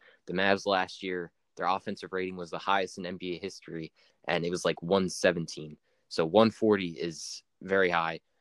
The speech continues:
Embiid, when he gets his post touches, he's unstoppable. Um, other centers trying to guard him just eat up fouls. And, you know, Jokic, like you said, he's a great passer. He can spread the floor a little bit better than Embiid, although Embiid has improved his three-point shot over the years a little bit.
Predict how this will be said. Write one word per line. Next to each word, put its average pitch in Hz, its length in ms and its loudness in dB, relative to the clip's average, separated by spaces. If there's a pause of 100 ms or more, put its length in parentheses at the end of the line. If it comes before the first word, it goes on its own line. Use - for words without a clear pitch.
(160)
Embiid, 98 440 0 (420)
when 87 360 -4
he 107 200 -4
gets 107 160 4
his - 100 -16
post 98 300 -2
touches, 92 420 -4
he's 87 180 -8
unstoppable. 90 760 -2 (640)
Um, 78 360 -2
other 101 200 6
centers 101 380 2
trying 98 200 2
to 90 80 2
guard 92 220 2
him 87 60 -2
just 80 220 -12
eat 95 160 -2
up 95 160 -2
fouls. 90 440 2 (580)
And, 92 280 -2 (260)
you 117 120 -4
know, 101 80 4
Jokic, 131 480 2
like 151 180 -2
you 156 60 -8
said, 147 280 0
he's 92 180 -4
a 92 60 0
great 104 340 0
passer. 117 600 -2 (340)
He 101 100 -10
can 87 160 -8
spread 110 300 2
the 101 60 -6
floor 107 300 2
a 98 40 0
little 107 240 4
bit 104 140 0
better 107 200 4
than 98 140 -4
Embiid, 95 420 -4
although 92 320 0
Embiid 123 280 -2
has 120 220 8
improved 107 300 0
his 95 140 -6
three-point 98 420 -8
shot 95 260 -2
over 92 220 -4
the 87 100 -14
years 90 260 -14
a 92 60 -12
little 90 160 -8
bit. 92 280 0